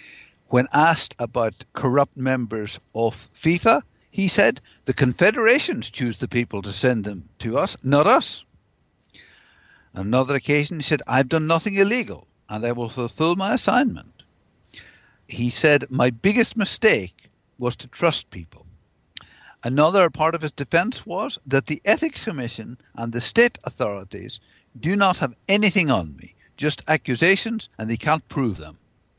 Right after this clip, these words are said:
And extraordinarily, he once said, "I have never stolen nor profited from money, and I've never robbed a bank." What a strange comment.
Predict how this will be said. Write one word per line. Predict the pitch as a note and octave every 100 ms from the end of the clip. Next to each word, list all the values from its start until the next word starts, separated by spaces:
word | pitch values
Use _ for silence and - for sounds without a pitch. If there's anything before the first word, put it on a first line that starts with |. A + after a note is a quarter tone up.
| _ - - - -
And | D3 - -
extraordinarily, | A#3 - - D#3 F#3+ G3+ B2+ F2 E2 F2
he | A#2+
once | A#2 B2+ C#3
said, | - - F2+ C3 _ - _
"I | E3+
have | F#3 E3
never | F3+ A3 A#3+
stolen | A3 - A3 F#3 A2 F2+ F2 - -
nor | C3+ D#3
profited | E3+ - F#3 - A#3 -
from | E3+ D3
money, | C#3+ F2+ G2 - _
and | - F#3
I've | G3+
never | E3 A#3 F3+ C#3+
robbed | D#3+ F3+ F3+
a |
bank." | A3+ A3+ G2+ - - _ _ _ _ _
What | D#4+
a | A#3
strange | - - - A2+ -
comment. | - A2+ D#2+ F#2+